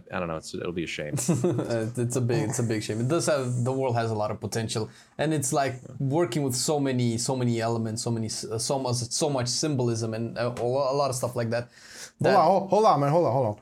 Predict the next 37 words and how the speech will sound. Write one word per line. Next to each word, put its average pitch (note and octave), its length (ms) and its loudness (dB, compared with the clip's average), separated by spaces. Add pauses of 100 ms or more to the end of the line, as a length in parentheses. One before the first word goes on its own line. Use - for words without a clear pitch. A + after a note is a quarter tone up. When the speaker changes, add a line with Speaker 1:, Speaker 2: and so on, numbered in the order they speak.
(180)
Speaker 3:
hold A#2 120 0
on, A2+ 40 -2
'cause B2 180 0
he, G3+ 120 4
he, A3 140 4 (180)
he G#3+ 80 4
put G3+ 220 0
some F3+ 260 4
point. F3+ 220 4
I C#3 60 6
wanna D#3 240 4
raise C3+ 300 4
this G#2 240 0
right G2+ 140 2
Speaker 2:
All D3 60 6
Speaker 3:
now. C#3+ 60 4
Speaker 2:
right, C3+ 140 4
right. C#3 240 4
Speaker 3:
Okay, C3+ 220 2
'cause C3+ 160 2
he, F3 80 4
he F3+ 100 4
mentioned D#3+ 400 4
something. - 340 -2
All G3+ 120 4
right, B2+ 180 4
Pyro, B2 300 4
here's F3 240 2
the A#2 80 2
challenge G#2+ 340 -2
for A2+ 140 0
your G#2+ 100 0
ass. D3+ 360 -4 (800)
How F3+ 680 6
would C#3 320 2
you C#3+ 260 2
end A2+ 460 2